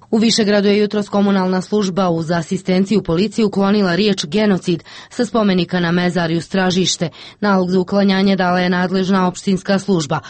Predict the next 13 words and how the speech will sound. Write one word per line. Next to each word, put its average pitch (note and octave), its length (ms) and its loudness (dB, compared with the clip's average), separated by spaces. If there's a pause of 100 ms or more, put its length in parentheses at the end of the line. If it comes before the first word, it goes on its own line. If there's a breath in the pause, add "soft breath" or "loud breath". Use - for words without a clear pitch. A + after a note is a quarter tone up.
(200 loud breath)
Koordinacija G#3 640 0
trideset G3 460 -2
šest G#3 240 -2
bošnjačkih F#3+ 580 0
nevladinih G3 600 2
organizacija F#3+ 680 0
osudila F#3+ 520 0
je E3+ 80 0
jutrošnji F#3+ 460 0
čin G#3 240 2
uklanjanja G3 580 0
riječi F#3+ 300 -2
genocid G3+ 520 0